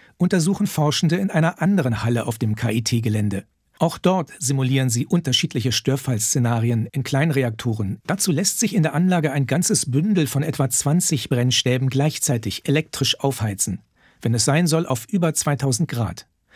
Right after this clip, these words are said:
Temperaturen, die auftreten können, sobald die Wasserkühlung in einem Reaktor versagt.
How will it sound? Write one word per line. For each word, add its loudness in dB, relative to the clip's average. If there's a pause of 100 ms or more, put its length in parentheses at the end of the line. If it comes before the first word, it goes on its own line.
(240)
Temperaturen, 2
die -2
auftreten 0
können, 2 (200)
sobald 0
die 0
Wasserkühlung 0
in 0
einem 0
Reaktor 0
versagt. -4